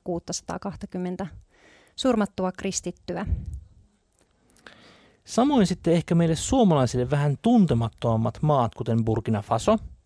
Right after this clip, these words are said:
Speaker 2: Kongon demokraattinen tasavalta ja Mosambik, ovat myöskin kasvattaneet osuuttaan.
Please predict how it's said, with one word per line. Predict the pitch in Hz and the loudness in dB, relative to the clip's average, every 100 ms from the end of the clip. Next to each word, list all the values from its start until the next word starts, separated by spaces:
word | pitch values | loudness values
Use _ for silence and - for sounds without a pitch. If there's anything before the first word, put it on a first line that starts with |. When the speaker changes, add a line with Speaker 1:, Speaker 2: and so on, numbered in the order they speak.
| _ - - | _ -20 -10
Speaker 2:
Kongon | - 143 143 139 135 | 0 2 4 2 2
demokraattinen | 135 135 - 127 123 - 131 123 | 0 0 -2 -2 -2 -2 -2 0
tasavalta | 160 160 143 120 113 - 123 - - - - - - - | 0 2 2 0 -2 -4 -8 -8 -20 -20 -20 -20 -20 -12
ja | 147 165 - - | 0 0 0 0
Mosambik, | 180 214 285 - 120 - - - - - - - - _ _ | 4 6 4 2 0 -2 -10 -16 -16 -14 -14 -16 -20 _ _
ovat | - 135 120 | -2 0 0
myöskin | 147 156 143 - 110 101 - | 0 2 0 -2 -6 -6 0
kasvattaneet | 147 151 - 110 - 117 110 101 - | 4 4 2 -6 -6 -6 -6 -8 -2
osuuttaan. | 139 139 110 104 - - - | 0 0 -4 -8 -10 -12 -12